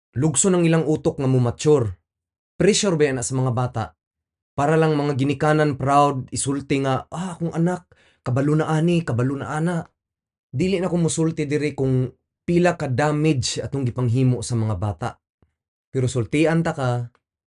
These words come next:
sa tulo ka butang, nga kinahanglan nato makat-una na pod.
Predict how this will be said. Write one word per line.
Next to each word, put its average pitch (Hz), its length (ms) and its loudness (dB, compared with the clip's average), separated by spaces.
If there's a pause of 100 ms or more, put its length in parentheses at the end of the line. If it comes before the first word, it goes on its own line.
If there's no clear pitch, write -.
(160)
sa - 160 -8
tulo 135 240 0
ka 160 80 0
butang, 131 720 -2 (720)
nga 120 100 -4
kinahanglan 147 540 0
nato 139 240 -4
makat-una 135 480 -4
na 120 160 -2
pod. 135 240 -2